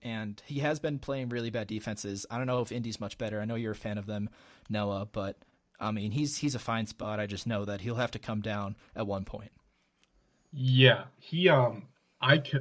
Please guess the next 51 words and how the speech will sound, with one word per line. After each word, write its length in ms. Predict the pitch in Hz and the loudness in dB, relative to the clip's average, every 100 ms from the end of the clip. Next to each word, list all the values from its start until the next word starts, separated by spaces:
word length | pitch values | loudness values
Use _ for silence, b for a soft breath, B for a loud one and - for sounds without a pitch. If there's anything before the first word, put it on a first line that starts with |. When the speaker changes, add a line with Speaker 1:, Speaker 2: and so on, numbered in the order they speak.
| - | 0
Speaker 2:
I, 180 | - 131 _ - | 0 0 _ 6
I'm, 200 | 143 170 - | 8 8 6
I 80 | 143 | 4
think 160 | 180 | 8
I'm 120 | 147 127 | 8 10
gonna 140 | 131 | 6
put 200 | - 131 | 6 2
him 160 | 131 127 | 4 6
in 100 | 131 | 8
my 140 | 131 | 8
lineup, 360 | 131 135 147 143 _ | 8 6 4 -2 _
mainly 320 | 123 123 123 123 | 0 2 2 0
because 580 | 131 135 120 120 117 - | -2 -2 0 -2 -6 -10
in, 280 | - 139 131 127 | 0 2 2 0
uh, 180 | 120 117 | 0 0
the 100 | 120 | 0
Pacers 420 | 139 127 131 127 | 2 4 2 2
don't 160 | 117 | 2
have 140 | 120 117 | 2 0
a 40 | |
good 320 | 113 117 113 113 | 0 -2 -2 0
option 420 | 113 117 - 127 | 0 0 0 -2
to 100 | 110 | -4
stop 420 | - - 107 127 | -8 2 4 4
him 180 | 165 165 | 0 -2
right 180 | 175 175 | 0 2
now, 280 | 185 196 202 b b b - | 2 -2 -4 b b b -6
and 80 | 120 | -4
he's 140 | 113 | -4
been 200 | 127 151 | 0 6
on 160 | 147 117 | 6 4
an 100 | 107 | 2
absolute 500 | 110 131 - 110 - | 2 2 -2 -6 -8
heater 460 | - 135 120 107 | -2 2 2 2
of 140 | 110 - | 0 -2
a 60 | |
streak. 560 | - - - 117 107 - _ _ _ _ _ | -4 -4 -2 -4 -6 -10 _ _ _ _ _
Speaker 1:
Oh, 120 | 139 117 | -8 -2
yeah. 80 | 104 | 6
Speaker 2:
But, 160 | 117 | 8
um, 320 | 113 110 104 - _ _ - | 8 6 0 -14 _ _ -8
two 180 | - 202 | 0 0
forwards 420 | 240 214 190 131 | 4 4 4 4
I 140 | 95 113 | 4 4
really 300 | 127 135 135 | 6 6 6
like. 360 | 143 147 - - _ - | 2 0 -10 -20 _ 0
Uh, 200 | 120 113 113 | 2 2 0
well, 340 | 117 113 107 | 0 0 -2
one 180 | 127 156 | 4 6
of 120 | 208 | 6
them, 280 | 214 196 180 | 6 4 2